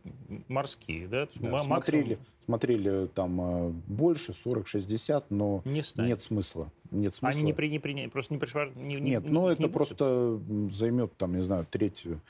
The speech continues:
Speaker 2: причальных мощностей, там, одной из, э, набережных, к
Speaker 1: Но, с
Speaker 2: примеру.
Speaker 1: другой стороны... Вот, э, т-, просто чтобы было понятно уже зрителю, двадцать метров, э, это, э, в общем, прогулочный катер большой.
Speaker 2: Да.
Speaker 1: А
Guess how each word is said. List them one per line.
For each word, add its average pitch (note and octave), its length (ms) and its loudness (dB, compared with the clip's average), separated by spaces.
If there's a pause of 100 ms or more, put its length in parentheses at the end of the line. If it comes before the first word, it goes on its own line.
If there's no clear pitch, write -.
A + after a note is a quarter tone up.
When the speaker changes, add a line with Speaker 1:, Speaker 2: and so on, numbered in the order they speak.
(140)
Speaker 2:
причальных G2 500 -2
мощностей, F2 520 -2
там, D#2+ 320 -4
одной F2+ 320 0
из, - 160 -8 (380)
э, E2+ 220 0
набережных, E2 560 -2
к - 20 -20
Speaker 1:
Но, - 40 -20
с - 20 -20
Speaker 2:
примеру. C3 240 0
Speaker 1:
другой D#3 260 2
стороны... C#3+ 520 0 (460)
Вот, B2+ 220 -2
э, B2+ 220 0 (160)
т-, A#2+ 120 -10 (140)
просто B2 140 -6
чтобы B2 220 -8
было B2+ 60 -2
понятно A#2+ 380 -6
уже G#2+ 100 -6
зрителю, A2+ 360 -4
двадцать B2+ 420 -2
метров, C#3+ 400 -4 (100)
э, A#2+ 320 0
это, A#2+ 920 0
э, - 40 -20 (300)
в C3 80 0
общем, C#3 400 -2 (180)
прогулочный D3+ 500 -2
катер G#2+ 360 -2
большой. F2+ 520 -6 (220)
Speaker 2:
Да. G2+ 260 -8 (180)
Speaker 1:
А A#2+ 800 2